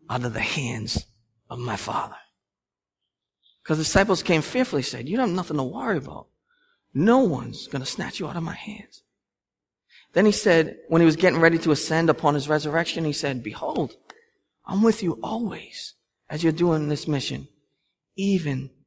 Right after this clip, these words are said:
to the end of time." And they were concerned again, "But Jesus, you're leaving us. How do we make it? How do we endure?"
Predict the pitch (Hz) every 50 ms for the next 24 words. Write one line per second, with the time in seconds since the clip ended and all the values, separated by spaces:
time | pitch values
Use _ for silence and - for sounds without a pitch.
0 | _ _ _ _ _ _ _ _ _ _ _ _ - 180 156 156 147 - 160 160
1 | 156 156 147 - - - - - - 254 - _ _ _ _ _ _ _ _ _
2 | _ _ _ _ _ _ _ _ - 214 214 214 208 202 214 196 190 - 240 220
3 | 208 208 190 247 247 208 - - 240 262 226 214 190 - - 185 180 214 262 294
4 | 294 247 196 175 - - - 233 277 302 285 262 262 233 220 240 285 294 - 180
5 | 160 208 233 269 285 285 285 262 233 202 170 240 254 240 202 165 143 - -